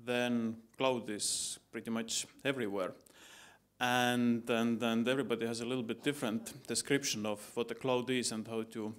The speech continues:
approach and how should government approach to the cloud. Uh, I had recently a very nice, um, business meeting with a, one of the major I T companies, which name I don't name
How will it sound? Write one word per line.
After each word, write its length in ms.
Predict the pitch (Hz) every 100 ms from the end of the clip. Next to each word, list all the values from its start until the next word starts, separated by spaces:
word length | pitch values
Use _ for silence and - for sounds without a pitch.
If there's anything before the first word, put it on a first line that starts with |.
| -
approach 540 | 113 - 123 117 -
and 160 | 104 101
how 100 | 107
should 260 | - 110
government 380 | - 127 113 110
approach 400 | 104 - 113 -
to 80 | 107
the 100 | 104
cloud. 400 | - 143 110 - - - - - -
Uh, 300 | 120 113 113 120
I 80 |
had 240 | 113 117 - -
recently 540 | 131 117 110 113 107 - -
a 40 |
very 200 | 110 113
nice, 480 | 110 113 113 - -
um, 200 | 117 107 - _ _ -
business 320 | 127 120 -
meeting 420 | 117 113 113 113
with 360 | 113 113 113 120
a, 320 | 113 110 113 - - - - -
one 220 | 120 113
of 200 | 110 -
the 220 | 107 110 -
major 320 | 127 123 120
I 60 | 123
T 140 | 123
companies, 640 | - 110 110 113 107 104 -
which 280 | 113 - -
name 260 | 113 107 107
I 60 |
don't 260 | 107 110 117
name 300 | 117 107